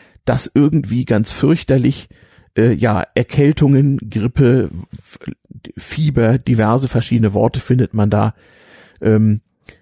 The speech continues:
in Frankreich, in Belgien hinter der Front grassierten und es mussten sich also buchstäblich Hunderttausende von Soldaten krank melden und einige starben auch. Und da, und da fiel schon auf, dass, äh, merkwürdigerweise eben auch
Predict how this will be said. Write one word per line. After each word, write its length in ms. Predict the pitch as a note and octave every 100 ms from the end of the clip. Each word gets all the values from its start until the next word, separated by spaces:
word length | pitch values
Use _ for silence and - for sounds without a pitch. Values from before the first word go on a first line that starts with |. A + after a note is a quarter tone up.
| _ _ _
in 140 | B2 C3
Frankreich, 480 | - C3+ B2 A#2+ -
in 100 | G#2+
Belgien 400 | A2+ A2+ A#2 A2
hinter 240 | A#2+ B2
der 140 | A2
Front 300 | G#2+ A#2+ B2
grassierten 580 | - G2+ - A2+ A#2+ A2
und 120 | F2
es 120 | G#2+ G#2
mussten 300 | A#2 - G2+
sich 140 | -
also 140 | G#2+
buchstäblich 560 | G2+ A2+ - A#2 A#2 -
Hunderttausende 640 | D3+ C#3+ - A#2 A#2+ B2+
von 220 | A#2 B2 A2
Soldaten 500 | G2 F#2+ G2+ - -
krank 340 | - A2+ -
melden 380 | A#2 A2+ A2 A#2+ - _ - - - - _
und 220 | C#3 -
einige 340 | B2+ C#3+ C3+ D3
starben 540 | - B2 C3+ C3 G#2
auch. 300 | D#2 D#2+ -
Und 180 | A#2 F2
da, 40 | -
und 200 | G#2+ -
da 180 | B2+
fiel 220 | E3 - F#3
schon 260 | - C3
auf, 460 | - B2+ G3 - - _ _ _ _ _ -
dass, 300 | C3 - -
äh, 260 | B2 A#2+
merkwürdigerweise 1120 | A#2+ A#2+ D#3+ C#3 C#3+ B2+ B2+ G2+ A2 C3+ C#3 -
eben 180 | -
auch 340 | - A#2+ B2